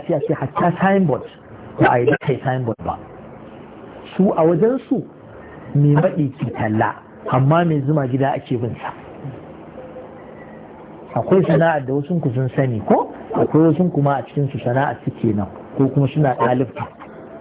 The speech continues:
Ba a signboard. Ofis ɗinsa da yake sana'a suke ba zai signboard ba. Haramun ne a cikin wannan sana'a ka kai signboard. Ba yadda ba.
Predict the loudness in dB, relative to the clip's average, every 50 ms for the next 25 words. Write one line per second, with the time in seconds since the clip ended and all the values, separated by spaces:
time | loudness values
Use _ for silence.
0 | -18 -18 -6 0 2 4 4 6 4 4 4 2 0 0 0 -2 -2 -2 -2 -6
1 | -8 -10 -12 -14 -18 -20 -20 -20 -20 -20 -20 -20 -20 -20 -20 -20 -20 -20 -20 -20
2 | -20 -20 -20 -20 -20 -20 -12 -6 -2 2 2 2 4 4 2 0 0 2 2 2
3 | 2 0 0 0 0 0 0 -2 -6 -6 -4 -2 0 2 2 0 0 -2 -6 -8
4 | -8 -12 -6 0 0 2 4 4 4 4 4 4 4 4 2 2 2 2 -2 -4
5 | -4 -4 -8 -8 -10 -12 -14 -12 -12 -12 -12 -14 -18 -18 -20 -20 -18 -14 -8 -4
6 | 0 2 2 4 4 4 2 2 2 2 2 2 0 0 -2 -4 -8 -6 -4 -2
7 | 0 0 2 2 0 0 0 0 2 2 2 0 0 -4 -6 -6 -6 -4 -2 0
8 | 0 0 0 0 0 0 0 -2 -4 -6 -8 -12 -20 -20 -20 -20 -20 -20 -20 -20
9 | -18 -18 -18 -18 -18 -20 -10 -4 0 2 4 4 4 4 4 2 2 2 2 2
10 | 0 -2